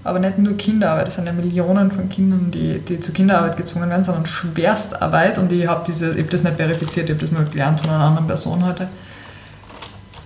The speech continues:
Über achtzig Millionen Kinder arbeiten in Schwerstarbeit. Das heißt, dass da schwer bewaffnete Menschen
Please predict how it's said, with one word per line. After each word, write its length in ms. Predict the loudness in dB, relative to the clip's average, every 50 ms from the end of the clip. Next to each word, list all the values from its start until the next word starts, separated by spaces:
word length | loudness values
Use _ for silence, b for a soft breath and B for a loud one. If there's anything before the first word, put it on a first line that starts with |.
| -20 -16 -6 2
Über 560 | 2 4 6 6 6 6 6 4 2 -2 -4 -2
achtzig 760 | 0 0 0 0 -2 -4 -4 -4 -2 0 2 2 0 2 2
Millionen 680 | 2 4 4 4 2 2 0 0 2 2 2 2 0 -2
Kinder 540 | -4 -2 0 2 2 4 2 0 -2 -2 -4 -10 -14 -18 -20 -18 -8 -4
arbeiten 480 | -4 -2 0 -2 0 2 2 2 2 2
in 140 | 2 2 0
Schwerstarbeit. 1000 | 0 -2 -4 -4 -2 0 0 0 0 -2 -4 -6 -4 -4 -2 -2 -2 -4 -4 -4 -6
Das 120 | -4 -4
heißt, 220 | -2 -2 -2 -2 -4
dass 120 | -8 -6
da 120 | -6 -6 -8
schwer 340 | -6 -6 -2 2 2 2
bewaffnete 1040 | 2 2 0 -2 0 0 0 -2 -2 -2 -2 -2 0 0 0 0 0 2 2 2 2 0 -4 -12 -18 -20 -20 -20 -20 -20 -20 -20 -20 -20 -20 -20 -18 -6 0
Menschen 600 | 2 2 4 4 4 2 2 0 0 0 0 0